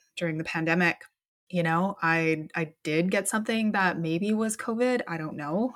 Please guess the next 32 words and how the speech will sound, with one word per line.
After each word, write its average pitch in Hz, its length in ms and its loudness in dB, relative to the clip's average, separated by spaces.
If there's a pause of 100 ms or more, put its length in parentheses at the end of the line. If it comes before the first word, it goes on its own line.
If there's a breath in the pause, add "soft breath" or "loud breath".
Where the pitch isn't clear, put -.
(120)
It 165 180 -8
was 165 180 -6
not 156 300 -4
severe 160 420 -2
in 147 420 -12 (100)
any 160 340 -6
sense. - 500 -4 (920 loud breath)
And 170 580 2 (160)
I 190 60 2
really 180 280 4
do 180 160 2
attribute 175 560 0
that 156 340 2 (160)
to, 165 440 2 (460 loud breath)
you 180 120 0
know, 160 160 -4
just - 520 -4 (100)
taking 170 640 -2
my 180 100 0
health 165 260 -4
into 165 200 -6
my 156 120 -2
own 160 180 -6
hands 185 640 0 (640 loud breath)
and 165 580 0 (840)
boosting 175 320 -4
my 202 100 -4
immune 220 240 4
system 254 300 -4
all 180 100 -4
the 185 80 -8
time. 147 320 -8